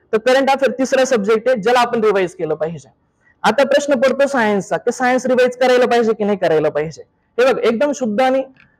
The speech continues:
सरळ मत आहे माझं की ज्या लोकांचं सायन्स बॅकग्राऊंड आहे, ज्यांना सायन्सची अंडरस्टँडिंग होते, त्या लोकांनी सायन्सचा अभ्यास करायला हरकत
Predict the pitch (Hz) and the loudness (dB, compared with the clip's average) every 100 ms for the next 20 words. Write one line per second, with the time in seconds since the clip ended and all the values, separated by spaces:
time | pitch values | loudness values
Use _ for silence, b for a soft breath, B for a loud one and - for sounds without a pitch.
0 | b - 247 262 285 277 269 240 226 226 | b -8 0 2 4 4 2 2 0 0
1 | 233 240 269 277 190 233 262 247 262 269 | -2 -2 -6 -4 -2 2 2 2 0 -2
2 | 277 277 254 247 240 233 254 247 220 208 | -2 -2 -2 0 2 2 2 2 0 0
3 | 240 262 262 214 220 226 233 240 - 226 | 0 0 -2 -2 -2 -2 -2 -4 -4 -2
4 | 233 214 240 240 - - 247 233 247 254 | 0 2 0 -2 -4 -2 0 0 0 -2
5 | 247 220 220 226 208 226 220 214 208 202 | -2 -4 -2 -2 -2 -2 0 0 0 0
6 | 196 269 | 2 0